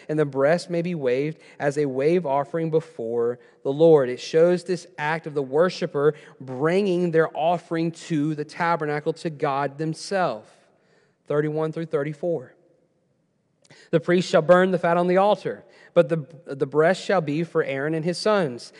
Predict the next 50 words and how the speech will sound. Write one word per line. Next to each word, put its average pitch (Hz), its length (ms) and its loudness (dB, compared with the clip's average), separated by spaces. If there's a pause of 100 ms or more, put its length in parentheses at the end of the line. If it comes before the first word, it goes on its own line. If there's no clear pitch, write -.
(140)
And 170 140 2
the 160 80 10
right 165 380 6
thigh 160 260 2
you 165 200 -2
shall 175 240 2
give 147 300 0
to 185 120 -8
the 185 80 -2
priest 143 460 -8
as 143 200 -6
a 160 60 -6
contribution 147 760 -8
for 165 120 -6
the 165 80 -2
sacrifice 139 640 -6
of 127 220 -8
your 147 140 2
peace 135 340 -10 (260)
offering. 170 400 0
There 139 140 2
again, 170 320 0
we 139 120 -4
see 165 380 -6 (200)
the 147 80 -6
contribution 160 800 -6 (100)
going 135 260 -6
to 151 120 -16
the 147 60 -16
priest, 147 480 -10
taking 147 240 -10
care 170 300 2
of 160 100 -2
them. 107 260 -10 (420)
"Whoever 196 360 6
among 196 320 4
the 202 80 -2
sons 196 300 0
of 170 80 -6
Aaron 170 260 0
offers 165 360 -2
the 170 80 0
blood 147 360 2
of 170 80 -4
the 156 60 -8
peace 156 320 -8
offering 147 440 -6
and 147 120 -8
the 156 60 -4
fat 143 400 -6